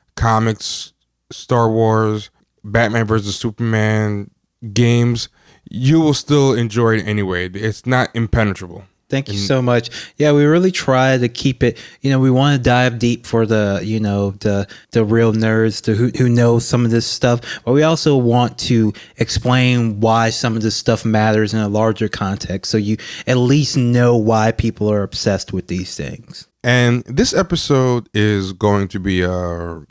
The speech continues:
Speaker 1: Patreon episode. It, um, doesn't, not for any particular reason, that's just how it fell. Um, one thing we try to do is, you know, the first episode, you know, however it falls, that's what it'll be, free or Patreon,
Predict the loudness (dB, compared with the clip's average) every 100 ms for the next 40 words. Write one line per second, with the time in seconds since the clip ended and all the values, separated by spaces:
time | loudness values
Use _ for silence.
0 | _ -2 0 0 2 2 2 0 -4 -6
1 | -2 0 -2 -6 _ -2 0 2 2 4
2 | 2 0 -4 -10 -2 0 2 0 -2 _
3 | _ -4 -2 0 0 0 0 -2 0 0
4 | 2 0 0 -4 -2 -2 2 2 0 _
5 | -20 -4 0 2 0 -4 _ -2 0 2
6 | 2 0 0 0 0 0 0 0 2 2
7 | 0 -2 -2 -2 -2 -4 -6 -4 0 -2
8 | 0 0 0 -2 -4 -2 -2 0 0 0
9 | 2 2 4 2 0 0 -2 _ _ -8
10 | -8 -2 2 4 4 2 -2 -2 -2 0
11 | -2 0 -2 -4 -4 -2 -4 -6 -4 -2
12 | -2 -4 -4 -4 -4 -6 -6